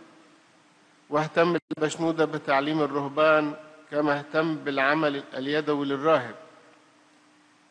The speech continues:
كان يشجع الرهبان على حياة الوحدة والعبادة كما اختبرها هو، وقضى في إحدى المرات خمسة سنوات متوحداً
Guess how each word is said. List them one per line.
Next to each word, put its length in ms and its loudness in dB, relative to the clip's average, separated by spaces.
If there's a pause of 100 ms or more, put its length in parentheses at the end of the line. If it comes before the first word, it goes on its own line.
كان 180 2
يشجع 480 -2
الرهبان 460 2
على 220 0
حياة 340 -4
الوحدة 480 -6
والعبادة 720 0 (1200)
كما 200 2
اختبرها 580 -2
هو، 260 -2 (1080)
وقضى 520 0
في 240 -6
إحدى 240 -6
المرات 480 0 (220)
خمسة 260 -6
سنوات 680 -2
متوحداً 720 -2